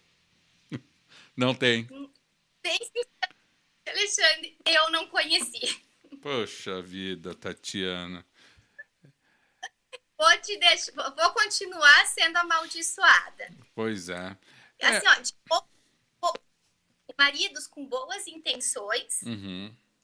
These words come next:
Speaker 2: tem muitos, tá?
Speaker 1: Uhum.
Speaker 2: Isso tem vários, né? Mas que, de fato, tenha, ah, se empenhado totalmente nisso.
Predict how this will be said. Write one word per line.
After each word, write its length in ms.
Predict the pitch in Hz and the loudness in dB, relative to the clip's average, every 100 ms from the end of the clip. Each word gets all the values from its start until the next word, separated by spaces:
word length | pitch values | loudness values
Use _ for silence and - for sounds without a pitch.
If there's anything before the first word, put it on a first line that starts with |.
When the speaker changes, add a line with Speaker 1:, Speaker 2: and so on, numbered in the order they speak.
| _ _ _ _ _ - | _ _ _ _ _ -12
Speaker 2:
tem 180 | 440 466 _ _ _ - | -12 -12 _ _ _ -2
muitos, 640 | 311 254 - - - - _ - | -2 -2 -10 -14 -14 -14 _ -2
tá? 320 | 196 262 - | 0 2 -2
Speaker 1:
Uhum. 160 | - 190 240 165 | -10 -10 -12 -14
Speaker 2:
Isso 140 | - | -16
tem 220 | - 381 381 | -6 -6 -2
vários, 580 | 277 - - - - - _ _ _ _ - | 0 0 -2 -14 -14 -14 _ _ _ _ -10
né? 60 | - _ _ _ _ | -10 _ _ _ _
Mas 240 | 214 349 - | -6 -4 -4
que, 160 | 311 | -6
de 180 | - 453 - - | -4 -6 -8 2
fato, 500 | 277 285 339 - 202 _ | 6 6 4 -4 -20 _
tenha, 400 | - 233 269 294 | -2 0 0 0
ah, 960 | 262 208 - 220 220 214 220 214 - - _ _ _ _ _ _ _ _ _ - - - | 0 -2 -10 -12 -10 -8 -8 -10 -12 -18 _ _ _ _ _ _ _ _ _ -12 -10 -8
se 100 | 269 | -8
empenhado 880 | 277 - 262 247 240 254 339 302 277 | -8 -2 0 2 4 6 6 4 -6
totalmente 880 | 285 330 - 403 302 285 320 - 247 | -4 -4 -4 -10 -6 -6 -6 -12 -12
nisso. 680 | 208 247 392 - - 196 | -14 -12 -12 -12 -14 -18